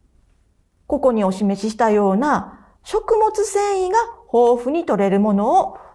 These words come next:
食べるようにしましょう。そして、噛む回数を増やして満腹を感じるようにしてみましょう。最後は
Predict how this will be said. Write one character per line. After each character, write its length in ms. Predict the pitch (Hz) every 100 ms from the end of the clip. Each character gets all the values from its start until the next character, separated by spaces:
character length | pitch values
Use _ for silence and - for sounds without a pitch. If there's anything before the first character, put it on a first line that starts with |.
| - - _ _ _ _ -
食 120 | 196
べ 80 | 185
る 100 | 185
よ 140 | 185
う 60 | 165
に 120 | -
し 140 | - 220
ま 140 | 185
し 100 | -
ょ 400 | 170 151 - - _ _ _ _ _ _ _ _ _ _
う。 20 | _ _ _
そ 200 | - 220
し 220 | - -
て、 280 | 214 294 349 - _ _ _
噛 140 | - 208
む 140 | 214
回 260 | 285 320 320
数 260 | 320 330
を 80 | 285
増 120 | 240
や 140 | 262 320
し 100 | -
て 320 | 220 - - - _ -
満 300 | 262 381 392
腹 320 | 381 381 330
を 60 |
感 240 | 330 392 403
じ 100 | 415
る 80 | 403
よ 140 | 381
う 40 |
に 120 | 349 440
し 40 |
て 120 | 247
み 120 | 202
ま 140 | 175 165
し 100 | -
ょ 360 | 165 156 -
う。 40 | - _ _ _ _ _ _ _ _ _ _ _ _ _ _ _ _ _ _ _ _ _ _ _ _ - _
最 300 | - 220 220
後 120 | 202
は 400 | 185 175 - -